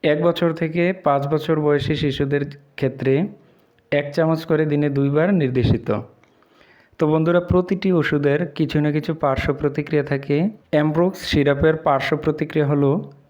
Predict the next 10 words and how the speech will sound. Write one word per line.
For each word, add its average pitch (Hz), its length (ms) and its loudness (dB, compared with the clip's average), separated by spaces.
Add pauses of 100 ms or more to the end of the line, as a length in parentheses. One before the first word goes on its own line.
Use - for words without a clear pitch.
(180)
বমি 135 260 2
বমি 147 340 2
ভাব, 135 180 2 (460)
বমি, 135 380 4 (480)
চুলকানি, 143 580 0 (720)
পাকস্থলীর 165 760 0 (100)
প্রদাহ, 143 400 2 (640)
শরীরে 135 440 2 (200)
পানি 135 260 2 (100)
আসা, 147 220 0